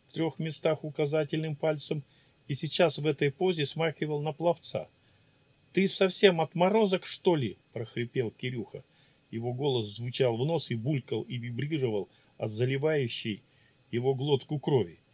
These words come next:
«Тебе же не жить теперь!» «Ты меня только что порешить хотел. Сомневаюсь, что будет хуже».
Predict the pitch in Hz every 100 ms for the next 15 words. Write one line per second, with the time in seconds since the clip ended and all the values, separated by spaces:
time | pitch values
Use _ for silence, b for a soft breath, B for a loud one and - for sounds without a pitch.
0 | _ - 135 180 175 160 151 185 190 254
1 | - - 156 185 156 - _ _ _ _
2 | _ _ _ _ _ _ _ _ - 196
3 | 226 240 202 - 233 202 185 - 190 151
4 | 185 226 - 254 - 196 196 185 110 -
5 | _ _ _ _ - - 202 240 180 214
6 | 240 147 - _ _ _ - - 220 233
7 | 185 190 - 226 127